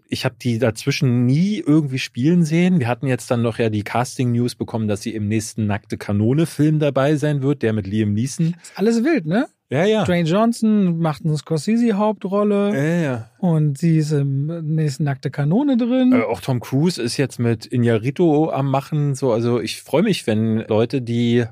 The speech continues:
Speaker 1: vorher nicht so unbedingt schauspielen, wenn die sich daran jetzt versuchen. So bei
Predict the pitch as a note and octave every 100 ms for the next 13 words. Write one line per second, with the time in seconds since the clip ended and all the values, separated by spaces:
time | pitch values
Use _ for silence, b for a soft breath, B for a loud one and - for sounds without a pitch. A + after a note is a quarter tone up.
0 | - - A#2 A#2+ B2 A#2 C#3 - F#3 B2+
1 | G#2 F#2+ G2 - F#2+ G2 - G#2 A2+ A2+
2 | A2 A2 A2+ - A2 A2 A#2 A#2 - G#2+
3 | G#2+ C#3+ G2 E2+ B B B B B B
4 | - G2+ C3